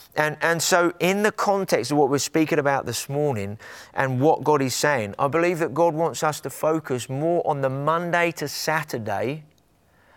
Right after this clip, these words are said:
in terms of tikkun olam and how God wants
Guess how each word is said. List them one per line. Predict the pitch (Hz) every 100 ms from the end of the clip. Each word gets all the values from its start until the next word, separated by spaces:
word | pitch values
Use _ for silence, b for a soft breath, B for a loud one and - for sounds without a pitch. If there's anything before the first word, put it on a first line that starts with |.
| b b b
in | 139 139
terms | - 156 160 156 127 -
of | 143 127 -
tikkun | - 120 - 180 175 175 -
olam | 139 135 127 139 - 127 139 B B B
and | - 127
how | 131 165
God | 151 160
wants | 147 160 143 -